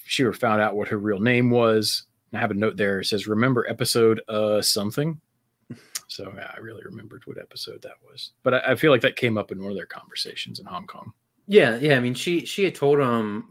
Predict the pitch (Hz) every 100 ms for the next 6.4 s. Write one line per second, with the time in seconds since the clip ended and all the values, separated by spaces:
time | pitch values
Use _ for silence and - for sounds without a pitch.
0 | - 120 107 104 - 113 107 104 101 101
1 | 113 107 107 120 113 101 - 107 110 113
2 | 107 - 104 - - 113 123 107 98 92
3 | - - 107 95 - - - 110 110 127
4 | 101 90 90 95 - 101 95 95 - 110
5 | 104 101 98 - - 101 98 98 - _
6 | 123 101 90 90